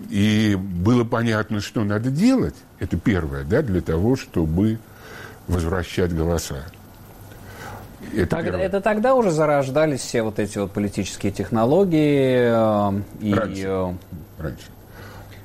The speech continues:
Speaker 2: Ну,
Speaker 1: Значит,
Speaker 2: понимание того, что делать, понимание того, что нужно, так сказать, создавать управляемые сми, там, выпускать газету "Не дай бог".
Speaker 1: Не-не-не-не-не. Вот, стоп. На, насчёт управляемых сми,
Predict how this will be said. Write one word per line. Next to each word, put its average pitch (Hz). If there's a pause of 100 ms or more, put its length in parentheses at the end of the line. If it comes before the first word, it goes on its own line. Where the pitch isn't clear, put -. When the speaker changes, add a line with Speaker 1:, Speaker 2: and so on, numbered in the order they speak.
(100)
Speaker 2:
Ну, 85
Speaker 1:
Значит, 196
Speaker 2:
понимание 202
того, 175
что 170
делать, 151
понимание 143
того, 127
что 127
нужно, 117
так 95
сказать, 95
создавать 101
управляемые 98
сми, 113
там, 95
выпускать 98
газету 101
"Не 95
дай 98
бог". 92 (160)
Speaker 1:
Не-не-не-не-не. 104 (120)
Вот, 110
стоп. -
На, 92
насчёт 98
управляемых 117
сми, 208